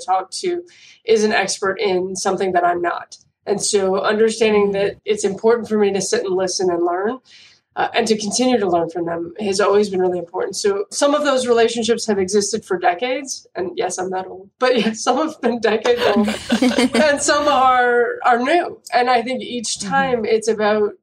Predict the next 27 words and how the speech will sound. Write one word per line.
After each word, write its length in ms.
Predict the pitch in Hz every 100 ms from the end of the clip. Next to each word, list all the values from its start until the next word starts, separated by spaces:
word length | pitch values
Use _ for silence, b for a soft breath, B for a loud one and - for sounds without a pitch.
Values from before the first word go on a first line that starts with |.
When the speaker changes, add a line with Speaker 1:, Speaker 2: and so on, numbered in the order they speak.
| _
Speaker 1:
trying 420 | - 240 226 240
to, 80 | 240
f-, 420 | 240 - - - _ _
to 120 | -
weave 360 | 240 226 247 240
a 80 | 214
story 600 | - - 277 240 196 190
that 220 | 202 196
makes 280 | 214 196 -
sense 440 | - - 220 208
and 240 | 220 208 190
brings 420 | 208 214 214 202
the, 180 | 202 196 -
the 100 | 180
right 340 | 196 226 247
group 220 | - 196
of 100 | 196
people 320 | - 202 190
into 220 | 190 185 185
the 80 |
room. 380 | 190 202 202 - _ b b b b -
A 120 | 220
lot 180 | 208 214
of 100 | 220
times 340 | 233 233 220
it's 180 | 202 208
a 560 | 190 185 180 175 349